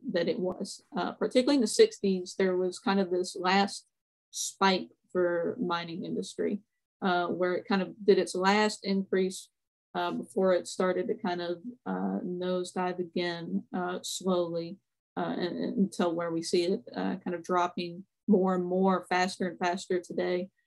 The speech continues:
Uh, but yeah, I would imagine it, it was one of the larger, uh,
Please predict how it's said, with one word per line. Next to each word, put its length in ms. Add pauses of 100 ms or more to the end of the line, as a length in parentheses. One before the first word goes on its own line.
(240)
Uh, 400
but 200
yeah, 200
I 40
would 100
imagine 500 (120)
it, 220
it 80
was 220
one 120
of 60
the 80
larger, 600 (500)
uh, 460